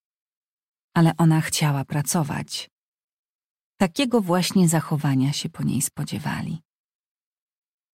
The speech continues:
Napisała jeszcze jeden list, tym razem poufny.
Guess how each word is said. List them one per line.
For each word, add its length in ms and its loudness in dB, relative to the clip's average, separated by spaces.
Napisała 580 4
jeszcze 340 4
jeden 500 2
list, 440 -6
tym 220 4
razem 320 4
poufny. 760 -2